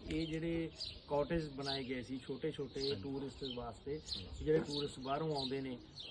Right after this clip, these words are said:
Speaker 1: ਉਹ ਇੱਥੇ ਰੈਂਟ ਤੇ ਲੈ ਸਕਣ ਜਾਂ ਬਾਏ ਕਰਕੇ, ਜਿਹੜੇ ਲੋਕ ਵੱਡੇ ਸ਼ਹਿਰਾਂ ਦੇ ਵਿੱਚ, ਮਹਾਨਗਰਾਂ ਦੇ ਵਿੱਚ ਰਹਿੰਦੇ ਨੇ,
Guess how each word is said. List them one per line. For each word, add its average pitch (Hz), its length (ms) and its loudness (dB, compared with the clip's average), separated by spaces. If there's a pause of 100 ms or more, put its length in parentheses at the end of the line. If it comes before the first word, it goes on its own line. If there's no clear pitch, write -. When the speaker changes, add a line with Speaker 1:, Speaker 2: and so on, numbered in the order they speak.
(120)
Speaker 1:
ਉਹ 151 120 6
ਇੱਥੇ 147 600 4 (260)
ਰੈਂਟ 139 260 0
ਤੇ 147 160 0
ਲੈ 139 180 0
ਸਕਣ 143 480 -4 (100)
ਜਾਂ 139 200 0
ਬਾਏ 131 280 0
ਕਰਕੇ, 127 480 -4 (320)
ਜਿਹੜੇ 135 160 -2
ਲੋਕ 139 200 4
ਵੱਡੇ 135 260 0
ਸ਼ਹਿਰਾਂ 143 260 -2
ਦੇ 147 100 4
ਵਿੱਚ, 139 180 0
ਮਹਾਨਗਰਾਂ 135 500 -2
ਦੇ 131 80 -2
ਵਿੱਚ 127 200 -2
ਰਹਿੰਦੇ 139 320 0
ਨੇ, 131 120 -2